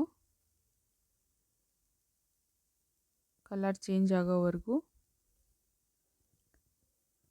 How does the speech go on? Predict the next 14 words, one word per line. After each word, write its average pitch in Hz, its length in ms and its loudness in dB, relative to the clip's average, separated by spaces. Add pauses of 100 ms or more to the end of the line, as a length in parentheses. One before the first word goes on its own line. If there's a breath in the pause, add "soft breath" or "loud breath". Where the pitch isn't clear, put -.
(1080)
ಪರೋಟ 196 360 2 (100)
ಕೂಡ 202 200 -2 (280)
ಸಾಫ್ಟಾಗಿ 190 680 -6
ಬರುತ್ತೆ. 180 400 -6 (2000)
ನಾನಿಲ್ಲಿ 208 400 2
ಲಂಚ್ 202 300 2
ಬಾಕ್ಸ್‌ಗೋಸ್ಕರ 202 640 -2
ಕೊಡ್ತಾ 190 360 -4
ಇರೋದ್ರಿಂದ 185 480 2 (220)
ಮಕ್ಳಿಗೆ 202 440 0
ಕಟ್ 196 300 -6
ಮಾಡಿ 190 280 2 (600 soft breath)
ಹಾಕ್ತಾ 180 340 -6
ಇದ್ದೀನಿ. 175 380 0